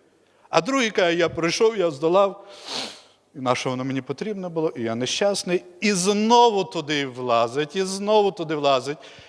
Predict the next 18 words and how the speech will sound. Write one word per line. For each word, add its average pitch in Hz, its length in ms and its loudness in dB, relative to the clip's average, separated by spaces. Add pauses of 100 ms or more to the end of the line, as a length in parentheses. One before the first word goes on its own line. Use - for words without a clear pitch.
(140)
І 143 100 -2
він 220 200 -2 (760)
оті 156 320 0
гирі 143 680 0 (1400)
бере 156 300 2
собі 147 260 -8
в 131 120 -8
руки. 156 580 -6 (440)
Я 117 200 -2
не 123 140 -4
раз 151 220 -4
бачив 156 360 -6
людей, 123 480 -4 (920)
яким 180 280 -2
подобається 117 1120 0 (580)
розповідати 110 760 -2
про - 160 -16
страждання, 113 880 -6